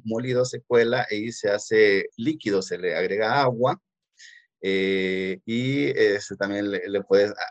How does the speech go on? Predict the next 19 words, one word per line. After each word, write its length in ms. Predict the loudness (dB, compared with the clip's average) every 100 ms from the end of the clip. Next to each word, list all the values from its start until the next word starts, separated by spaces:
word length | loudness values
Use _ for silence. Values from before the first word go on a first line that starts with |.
| -2
agregar, 520 | 2 4 4 4 2 2
eh, 180 | -2 -2
canela, 920 | -2 -2 0 2 2 2 2 2 2 0
se 140 | -6
le 80 | -12
puede 220 | -2 0
agregar, 380 | 2 0 -2 -4
bueno, 200 | -4 -4 -4
azúcar, 520 | -8 -4 -4 0 0
¿verdad? 240 | 0 -6 -10 _
Obviamente, 540 | -6 -4 -2 -4 -4
canela 600 | -2 0 2 2 2 -2 -6 -20 -20 -20 _
y 300 | -4 2 6
algún, 480 | 6 6 2 2 2 2
aquí 280 | 0 2 2
en 60 |
Honduras 360 | 2 2 2 2
le 160 | 2
agregamos 880 | 2 2 2 2 0 -2 -4 -6 -10